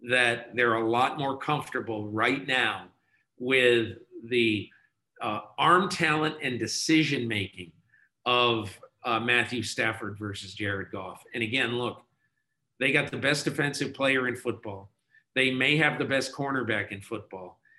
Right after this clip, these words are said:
Um, I think they're gonna be good enough. They're cu-, they were number one in defense in the N F L last year. They lose Brandon Staley, but, you know, their two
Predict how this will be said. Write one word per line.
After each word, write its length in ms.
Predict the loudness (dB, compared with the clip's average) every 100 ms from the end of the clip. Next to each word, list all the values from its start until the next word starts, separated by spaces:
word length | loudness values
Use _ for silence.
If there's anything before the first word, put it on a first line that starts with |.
| _ _ _ -2
Um, 400 | 2 4 2 -2
I 140 | 0 2
think 180 | 2 2
they're 160 | 0
gonna 160 | 0 0
be 160 | -2
good 220 | 0 0 2
enough. 260 | -2 -2
They're 140 | -4 -2
cu-, 220 | -2 2
they 80 | 0
were 100 | 2
number 280 | 2 2 0
one 220 | 0 -2
in 120 | 0
defense 480 | -2 -2 -4 -6 -8
in 60 |
the 120 | -4 -2
N 120 | -4
F 140 | -2
L 220 | -2 0
last 320 | 0 -2 -6 -6
year. 220 | -8 -10 -20 _ -2
They 100 | 0
lose 260 | 2 0
Brandon 400 | 2 2 2 -2
Staley, 500 | -2 2 4 4 0
but, 300 | 0 -2 -2 -8 _ _ _ _
you 140 | 0
know, 160 | 2 2
their 140 | 0
two 520 | -2 2 4 4 0